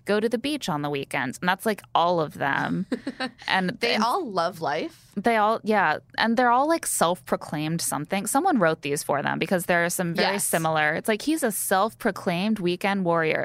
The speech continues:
Speaker 1: What does that mean?
Speaker 2: I suggest that they, I mean, I suggest, I think what happened is that they still had them fill out that, uh, questionnaire, and it was things like, "Are you a weekend warrior or a, you know, weekday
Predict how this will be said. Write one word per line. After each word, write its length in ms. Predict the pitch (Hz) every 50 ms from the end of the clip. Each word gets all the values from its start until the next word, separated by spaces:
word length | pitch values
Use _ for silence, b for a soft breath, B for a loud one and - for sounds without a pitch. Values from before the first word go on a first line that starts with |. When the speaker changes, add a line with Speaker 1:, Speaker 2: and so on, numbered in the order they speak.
| -
Speaker 1:
What 140 | - 233 233
does 100 | - 370
that 200 | - 330 294 202
mean? 200 | 175 175 143 170
Speaker 2:
I 160 | 220 240 339
suggest 720 | 330 - 453 392 277 208 208 208 196 196 208 - - - - -
that 340 | 175 170 180 175 - 170 160
they, 500 | 175 170 165 160 160 160 160 156 - - - _ _ _ _ -
I 100 | 180 180
mean, 140 | 165 151 131
I 80 | 151
suggest, 500 | 143 - 156 165 - 156 160 165 - - -
I 220 | - 175 185 208 208
think 420 | 208 - 208 185 175 156 156 -
what 120 | 160 151 151
happened 380 | 208 160 156 151 - 156 151
is 140 | 147 151 147
that 80 | 160 -
they 100 | 151 147
still 260 | 131 - - 240 247
had 140 | 262 247 208
them 160 | 202 180 185
fill 180 | 180 - 175
out 220 | 175 160 156 151 -
that, 340 | - 151 147 147 147 - - b b b b b b b b b _ _ _ _ _ _ _ -
uh, 320 | - 165 156 151 151 143
questionnaire, 680 | - - - 175 165 - - 170 165 147 131 113 147 151
and 200 | - 165 165 165
it 100 | - 170
was 140 | 170 170 160
things 320 | - - 165 160 160 160
like, 160 | 170 151 147 - -
"Are 60 | 208
you 180 | 247 269 269 233
a 120 | 190 165
weekend 460 | 156 156 196 208 196 - 165 160 165
warrior 560 | 165 165 170 180 196 226 226 240 240 247 240 -
or 240 | 180 185 175 165 165
a, 360 | 156 151 156 151 151 156 160 B B B B B B B B 175 - _ _ - - _ _ _
you 140 | - 202 185
know, 160 | 175 160 151
weekday 1000 | 156 165 175 214 240 247 233 - - - _ - 175 160 156 160 165 170 185 202